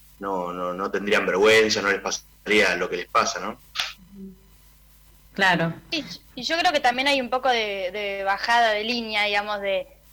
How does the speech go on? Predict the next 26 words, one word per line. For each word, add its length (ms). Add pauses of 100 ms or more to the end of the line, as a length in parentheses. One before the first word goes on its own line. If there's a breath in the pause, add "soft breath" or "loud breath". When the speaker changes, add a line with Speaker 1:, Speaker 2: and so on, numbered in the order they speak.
(180)
Speaker 3:
de 100
los 140
directivos 560
de 80
la 60
escuela, 400
porque 260
a 80
veces, 600
eh, 520 (640)
hay 180
profesores 560
que, 380
que 140
se 160
han 120
animado 380
a 60
hablar 340
por 100
ahí 220
de 60
ciertas 300
cosas 400
y 60
después, 680